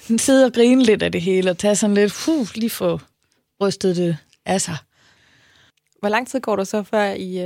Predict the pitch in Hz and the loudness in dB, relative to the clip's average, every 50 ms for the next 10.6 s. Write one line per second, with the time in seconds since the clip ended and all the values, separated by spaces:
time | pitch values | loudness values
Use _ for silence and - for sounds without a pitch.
0 | 175 170 170 170 170 175 - - 175 - - - 175 160 - - 196 196 190 180 | -6 -8 -8 -10 -10 -12 -12 -12 -14 -12 -12 -12 -12 -10 -10 -10 -8 -8 -6 -8
1 | 190 196 - _ _ _ _ _ _ _ _ _ _ _ _ _ _ _ _ _ | -8 -10 -14 _ _ _ _ _ _ _ _ _ _ _ _ _ _ _ _ _
2 | _ _ _ _ _ _ - - 185 196 196 196 202 190 196 196 185 - 208 202 | _ _ _ _ _ _ -10 -8 -4 -2 -2 0 0 0 -2 -2 -2 -2 -2 -2
3 | 190 - 196 185 175 - 208 208 - - - 196 196 190 185 175 165 175 185 190 | -2 -2 -4 -6 -4 -4 -4 -4 -4 -6 -6 -6 -4 -4 -4 -6 -6 -6 -8 -8
4 | 185 180 180 175 180 185 196 190 - 196 180 - 185 180 180 175 175 180 175 180 | -6 -6 -4 -4 -2 -2 -2 -2 -4 -6 -4 -2 -2 -2 -2 -4 -6 -6 -6 -8
5 | - 180 - 180 180 185 175 - - - - - - 165 - - - 196 190 196 | -8 -8 -8 -8 -8 -8 -10 -10 -10 -10 -8 -8 -8 -8 -10 -12 -10 -8 -6 -6
6 | 185 185 170 - - - - 185 - - - - - - - - - - - - | -4 -6 -6 -6 -6 -6 -6 -6 -8 -8 -10 -10 -12 -12 -12 -12 -12 -10 -10 -8
7 | - - - - - - - - 104 90 - _ - - - - _ _ _ _ | -10 -8 -10 -10 -10 -10 -6 -6 -6 -6 -8 _ -20 -20 -20 -20 _ _ _ _
8 | - - - - - - - - - _ _ _ _ _ _ _ - 185 175 175 | -20 -20 -20 -20 -20 -20 -20 -20 -20 _ _ _ _ _ _ _ -6 -4 -2 0
9 | 185 202 196 180 156 - 180 175 170 196 202 190 185 180 190 185 190 180 196 185 | 0 -2 -2 -2 -4 -6 -8 -6 -6 -6 -6 -4 -6 -6 -4 -4 -4 -4 -4 -4
10 | 180 180 175 175 175 175 170 - - 170 - | -4 -4 -4 -4 -4 -6 -8 -10 -12 -14 -14